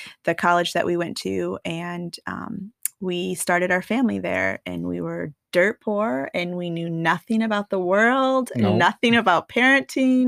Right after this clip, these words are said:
Speaker 2: Nothing about <laughs> pretty much
Speaker 1: Anything.
Speaker 2: anything.
Speaker 1: <laughs> We just basically lived off love, which is a sweet sentiment, but it's true. Like, that was our foundation, and that's where we grew from.
Speaker 2: Yeah.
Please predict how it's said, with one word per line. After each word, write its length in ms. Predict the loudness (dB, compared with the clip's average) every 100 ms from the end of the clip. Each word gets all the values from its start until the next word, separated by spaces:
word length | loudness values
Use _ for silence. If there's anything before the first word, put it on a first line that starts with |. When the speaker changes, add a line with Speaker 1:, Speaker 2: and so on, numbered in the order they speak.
| 2
Speaker 2:
Nothing 500 | 0 -2 -4 -6 -4
about 300 | -4 -4 -6 _ _ _
<laughs> 280 | _ _ 0
pretty 120 | 4
much 60 | 4 4 4 4 6
Speaker 1:
Anything. 360 | 8 8 6
Speaker 2:
anything. 560 | 4 0 -10 -6 -2 -2
Speaker 1:
<laughs> 540 | -4 -14 -12 -8 -8 -2
We 160 | -2
just 300 | 0 -4 -6 -14 0
basically 520 | 2 2 -4 -6 -4
lived 280 | -2 -2 -2
off 200 | -4 -4
love, 340 | -4 -4 -4 -8
which 280 | -10 -12 -10
is 180 | -12 -8
a 100 | -8 -8
sweet 400 | -12 -8 -8 -8
sentiment, 520 | -12 -10 -10 -10 -8
but 100 | -8
it's 200 | -10 -12
true. 360 | -10 -10 -10 -8
Like, 360 | -10 -10 _ _ -20 -4
that 140 | 0 0
was 120 | -2
our 120 | -6
foundation, 680 | -8 -12 -10 -12 -10 -10 -8
and 140 | -8
that's 200 | -10 -12
where 100 | -14 -14
we 100 | -12
grew 200 | -14 -16 -16
from. 180 | -10 -8
Speaker 2:
Yeah. 180 | -6